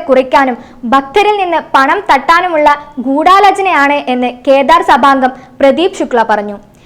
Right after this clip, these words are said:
ഈ ട്രെൻഡ് തുടരുകയാണെങ്കിൽ സുരക്ഷയുടെയും ദുരന്തങ്ങളുടെയും പേര് പറഞ്ഞ് കാശ്മീരിലെ അമർനാഥ് ക്ഷേത്രവും ഡൽഹിയിൽ ഉയരും. സനാതനധർമ്മത്തിന് ഏറ്റവും നിർഭാഗ്യകരമായ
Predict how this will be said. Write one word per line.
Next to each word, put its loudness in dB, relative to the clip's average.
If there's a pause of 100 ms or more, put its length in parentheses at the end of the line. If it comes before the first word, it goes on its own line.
(320)
ഈ -2 (160)
ട്രെൻഡ് -2 (140)
തുടരുകയാണെങ്കിൽ 2 (400)
സുരക്ഷയുടെയും 0 (100)
ദുരന്തങ്ങളുടെയും 2
പേര് 4
പറഞ്ഞ് 0 (180)
കാശ്മീരിലെ 0 (420)
അമർനാഥ് 0
ക്ഷേത്രവും 2 (140)
ഡൽഹിയിൽ 0 (100)
ഉയരും. 0 (380)
സനാതനധർമ്മത്തിന് 2 (180)
ഏറ്റവും 2
നിർഭാഗ്യകരമായ 2